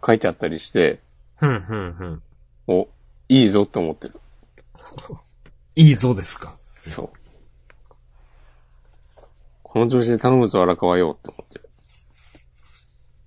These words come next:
Speaker 1: うん。結構アニメが、
Speaker 2: うん。
Speaker 1: まあ、その放映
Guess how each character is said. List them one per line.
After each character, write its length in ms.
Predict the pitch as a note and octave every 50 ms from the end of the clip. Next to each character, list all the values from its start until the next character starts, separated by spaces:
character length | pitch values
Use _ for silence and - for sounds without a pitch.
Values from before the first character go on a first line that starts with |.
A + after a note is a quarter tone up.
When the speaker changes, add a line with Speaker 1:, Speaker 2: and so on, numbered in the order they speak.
| _ _ _ _ - - - _ _ _ _ _ _ _ _ _ _ -
Speaker 1:
う 100 | B2+ G2+
ん。 120 | F2+ E2+ - _ _ _ _ - - _ _ - - - _ _ _
結 180 | - C4 B3+ -
構 320 | - D3 A2 G#2 F#2 G2
ア 60 | A2+
ニ 140 | B2+ D3+ F3+
メ 440 | G#3 G#3+ G#3+ G#3+ G#3+ G#3+ A3 C4+ - - - - - - -
が、 360 | F#3 F3 F3+ E3 B2+ F#2 E2+ - - - _ _ _ _ _ _ _ _ _ _ -
Speaker 2:
う 80 | C#3
ん。 220 | B2+ A2+ G2 F#2+ - _ _ - _ _ _ _ _ _ - - _ _ _ _ - - - - - _ _ _ _ _ _ _ _ _ _ _ _ _ _ _ _ _ _ _ _ _ _ _ _ _ -
Speaker 1:
ま 120 | - A#2+ A#2
あ、 60 | A2
そ 80 | G#2
の 120 | A2 A2 G#2
放 380 | - - C#3 D#3 D#3+ E3 E3
映 680 | E3+ E3+ E3 E3 E3 D#3+ D#3+ D#3+ D#3 D#3 D#3 D#3 -